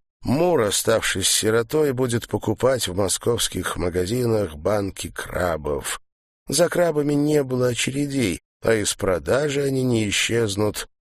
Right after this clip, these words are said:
даже осенью тысяча девятьсот сорок первого.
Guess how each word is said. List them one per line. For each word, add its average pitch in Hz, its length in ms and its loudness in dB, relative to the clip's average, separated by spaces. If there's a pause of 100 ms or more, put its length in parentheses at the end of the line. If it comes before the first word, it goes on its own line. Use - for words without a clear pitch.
(160)
даже 147 460 2
осенью 104 720 0
тысяча 120 460 -2
девятьсот 80 720 -4 (240)
сорок - 680 -2
первого. - 520 -8